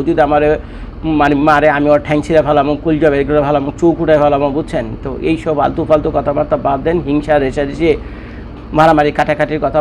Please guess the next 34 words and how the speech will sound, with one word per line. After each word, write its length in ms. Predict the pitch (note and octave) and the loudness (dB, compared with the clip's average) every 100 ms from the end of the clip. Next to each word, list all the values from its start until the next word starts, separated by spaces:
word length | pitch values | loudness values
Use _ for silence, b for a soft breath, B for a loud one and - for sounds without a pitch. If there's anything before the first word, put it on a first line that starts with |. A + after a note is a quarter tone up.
| C#3+ | 0
বাদ 100 | D#3 | 0
দেন। 120 | G3 G#3 D3+ | 0 -4 0
দেখেন 220 | D3+ D3 C3+ | 2 2 -2
এটা 120 | C3 D3+ C3 | 0 0 0
ভারতের 300 | D3+ D3 D3 | -2 -2 -2
ক্ষতি 160 | E3+ E3 | -2 -2
হয়েছে, 180 | D3+ C#3 F3 | -2 -2 -4
সাতাশ 240 | D#3 D#3 C3 | -4 -4 -4
জন 100 | C#3 | 0
মানুষ 140 | C3 B2+ D3 | -2 -2 0
মারা 140 | C3 B2+ | 0 0
গেছে, 160 | A#2 B2+ | -2 -4
আমরা 180 | B2 C3 F3+ D#3+ | -2 2 2 0
এটা 120 | - C#3+ B2+ | -4 -2 -2
ভারতের 320 | B2+ D#3 C#3+ C3+ A#2 | -4 -2 -2 -4 -6
ফিলিংটা 320 | - D3 D#3 C#3+ | -2 0 0 0
আমরা 120 | C3 C#3 | -2 -2
বুঝতে 160 | D3 C#3 | -2 -4
পারতেছি। 320 | A#2 A#2 - - - B B B - | -4 -10 -12 -14 -14 B B B -8
তো 40 | - C3 | -2 0
এখন 140 | F3 E3+ | 2 2
আমাদের 240 | C#3+ D3 D#3 D#3+ | 2 2 2 0
উচিত 180 | G3+ D3+ | 0 -2
ভারতের, 380 | C#3 C#3 D3 C#3+ C3 | -2 -2 0 0 0
আহ, 60 | B2+ A#2 A#2 B2 | 0 -2 -4 -4
ভারতকে 280 | C3 B2+ C#3 | -4 -4 -4
সান্ত্বনা 400 | - E3 D3+ C3+ B2 | 0 0 2 0 2
দেওয়া, 200 | A#2 A#2+ | 2 0
বুঝছেন? 280 | C#3 - D#3 A#2 - | -2 -6 -8 -10 -8
ভারতকে 300 | B2+ C3 C#3+ C#3+ | -4 -2 -2 -2
সান্ত্বনা 340 | D3 C#3 D3+ D#3 | -2 0 2 2
দেওয়া, 140 | F#3 A3+ - | 4 2 0
কারণ 140 | C3+ - | -4 -4
ক্ষতিটা 260 | D#3 C3 | -6 -6